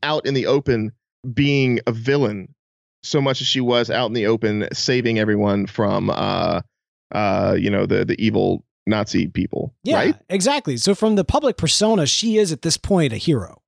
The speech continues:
Speaker 1: That makes sense.
Speaker 2: Even though we, knowing, you know, Killer Frost personally, is not necessarily with the heroic bent. I guess that's my point with the whole Ralph thing. I'm sorry to keep going back to this, but, like,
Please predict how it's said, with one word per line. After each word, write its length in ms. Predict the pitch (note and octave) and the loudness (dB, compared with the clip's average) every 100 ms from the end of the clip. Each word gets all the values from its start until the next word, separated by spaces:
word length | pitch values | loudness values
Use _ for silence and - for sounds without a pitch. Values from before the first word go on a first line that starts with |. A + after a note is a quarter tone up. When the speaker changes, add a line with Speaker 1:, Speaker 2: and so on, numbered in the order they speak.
| _ _ _ _ _ _ - | _ _ _ _ _ _ -2
Speaker 1:
That 120 | G#3 | 0
makes 200 | C4+ A#2 | 0 0
sense. 300 | - E2 A#2+ | -2 -2 0
Speaker 2:
Even 240 | A3 A3+ A3 | 0 0 2
though 240 | G#3+ F#3 | 2 2
we, 480 | E3 G#3+ A3 G3 D#3+ | 2 0 0 0 -2
knowing, 420 | E3+ F3 E3 D#3 C3+ | 0 0 0 -4 -4
you 100 | D3+ | -4
know, 140 | A#2+ | -2
Killer 220 | - E3+ | 0 0
Frost 300 | C#3 C3+ A2 | 0 -4 -4
personally, 460 | - C#4+ - D#3 C#3 | 2 2 2 0 0
is 180 | C3+ - _ _ _ _ - | 0 -2 _ _ _ _ -4
not 220 | E3+ G#3 | -2 0
necessarily 460 | G3 F3+ G3+ F#3+ E3+ | 0 0 2 2 2
with 140 | D3 | -2
the 80 | C3+ | -2
heroic 320 | C3+ C3+ A#2+ - | -2 -2 -6 -2
bent. 220 | B3+ - | -2 -2
I 120 | - | -6
guess 200 | - D4 | -6 -6
that's 300 | - G3+ - | -4 -6 -6
my 100 | D#3 | -8
point 300 | A#2+ - D#3 | -8 -4 -4
with 100 | B2 | -4
the 80 | - | -8
whole 160 | A2 A2+ | -6 -6
Ralph 240 | A#2 A2+ - | -4 -6 -8
thing. 160 | G2+ - | -14 -6
I'm 140 | D#3+ | -2
sorry 240 | - A3 | 2 2
to 60 | E3+ | 2
keep 200 | C#3 D#3+ | -2 -4
going 240 | D3 C#3 | -2 -2
back 220 | A#2 C3 B2+ | -2 -4 -6
to 100 | A#2+ | -8
this, 180 | G#2+ | -6
but, 140 | - F3 | -4 0
like, 240 | F3+ E3+ | 0 -2